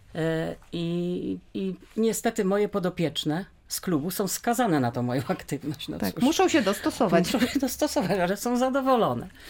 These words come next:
Speaker 1: Więc, y, ten projekt, y, w zasadzie zacznie być realizowany od września, czyli cały czwa-, y, czwarty kwartał, ale, y, no, na-, wrzesień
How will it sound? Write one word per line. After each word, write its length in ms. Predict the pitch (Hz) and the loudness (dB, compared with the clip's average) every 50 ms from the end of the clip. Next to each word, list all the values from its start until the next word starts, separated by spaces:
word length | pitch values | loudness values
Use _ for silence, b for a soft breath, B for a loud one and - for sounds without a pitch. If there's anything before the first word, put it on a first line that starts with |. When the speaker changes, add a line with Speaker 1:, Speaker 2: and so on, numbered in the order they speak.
| B B B B B B B B B | B B B B B B B B B
Speaker 1:
Więc, 420 | - 165 180 214 233 233 233 - - | -2 0 2 2 2 2 0 0 0
y, 240 | 185 202 190 190 185 | 2 2 4 2 2
ten 220 | - 214 247 262 240 | 0 0 0 0 0
projekt, 680 | - - 190 185 165 151 143 156 - - - - - | 0 2 2 2 4 2 2 0 -2 -4 -8 -8 -6
y, 40 | 185 170 175 165 160 156 156 - 170 160 156 160 | -2 -2 0 0 0 0 -2 -2 -4 -4 -6 -4
w 60 | 160 | -4
zasadzie 400 | 180 190 180 - 214 208 196 185 | -2 -2 -2 -2 -2 -2 0 0
zacznie 340 | 165 196 202 - - 190 175 | 0 -2 -2 -2 -2 -2 -2
być 160 | 170 165 - | -2 -2 -2
realizowany 840 | 175 175 175 175 175 165 165 151 165 147 160 156 151 143 135 143 160 - - | -2 0 0 0 0 0 -2 -2 -2 -2 0 0 0 0 -2 -2 -6 -8 -6
od 360 | - 170 170 - - - - 170 | -6 -6 -6 -6 -10 -18 -16 -12
września, 480 | 156 143 143 165 135 - - - 175 214 | -6 -2 0 0 0 -2 -2 -4 -6 -6
czyli 340 | - - 190 180 170 156 151 - | -4 -4 -4 -2 -2 -2 -2 -2
cały 320 | - - 247 294 277 247 | -2 -2 0 0 0 -2
czwa-, 280 | - - - - 202 - - | -4 -6 -8 -8 -6 -4 -4
y, 160 | 190 180 175 B B B B B B B B B - - - | -4 -4 -4 B B B B B B B B B -20 -20 -18
czwarty 360 | - - - 247 233 - 196 | -10 -6 -6 -6 -4 -4 -6
kwartał, 420 | - - - 190 190 - 220 202 - | -6 -4 -4 -4 -2 -2 -2 -2 -2
ale, 280 | - 180 180 180 180 - | -2 -2 0 -2 -2 -4
y, 40 | - - 175 180 - | -6 -8 -8 -8 -4
no, 180 | - 196 196 202 | -2 0 2 2
na-, 100 | 208 208 - | 0 0 -2
wrzesień 520 | 160 165 175 233 262 - - 254 240 233 | -2 0 0 0 0 0 0 0 0 0